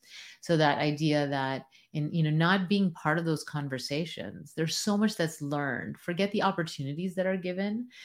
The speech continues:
There's also a lot that's learned in those conversations. And so to be left out of that creates a, a separation, and it creates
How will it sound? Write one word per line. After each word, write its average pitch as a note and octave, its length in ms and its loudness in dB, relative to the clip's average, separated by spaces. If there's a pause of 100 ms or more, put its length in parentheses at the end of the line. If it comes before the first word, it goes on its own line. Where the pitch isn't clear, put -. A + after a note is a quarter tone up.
(160)
There's E3 120 -4
also F3+ 220 0
a - 0 -
lot D3+ 360 2
that's D3+ 220 -6
learned C#3 320 -2
in C3+ 100 -6
those A#2+ 180 -8
conversations. - 1040 -10
And D3+ 220 -2
so E3 180 4
to D#3 140 -4
be D3+ 140 2
left C#3+ 380 0
out G#3 180 2
of A3 120 -2
that B2+ 380 -2 (920)
creates G3+ 580 2 (220)
a, - 180 -2 (100)
a F#3 60 -4
separation, G3 840 -2 (460)
and E3+ 140 2
it E3 160 -8
creates E3+ 500 -2